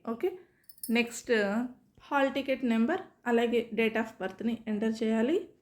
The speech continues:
తర్వాత సబ్మిట్ అని ఒక బటన్ కనిపిస్తుంది, అక్కడ ప్రెస్ చేయండి. అప్పుడు ఏపీ టెన్త్ క్లాస్ రిజల్ట్స్ ట్వంటీ ట్వంటీ ఫైవ్ స్క్రీన్లో మనకి క్లియర్గా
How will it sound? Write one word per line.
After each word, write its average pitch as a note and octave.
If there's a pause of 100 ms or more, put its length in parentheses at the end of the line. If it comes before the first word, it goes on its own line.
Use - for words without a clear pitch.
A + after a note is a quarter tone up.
(1080)
తర్వాత A3+ (1080)
సబ్మిట్ C#4 (100)
అని B3
ఒక B3 (140)
బటన్ A3
కనిపిస్తుంది, A3
అక్కడ - (100)
ప్రెస్ A3
చేయండి. A3+ (560)
అప్పుడు B3+ (600)
ఏపీ C4+ (120)
టెన్త్ A#3+
క్లాస్ C4+
రిజల్ట్స్ A#3+
ట్వంటీ A3+
ట్వంటీ A3
ఫైవ్ G#3+ (120)
స్క్రీన్లో A3+
మనకి G#3+ (160)
క్లియర్గా G#3+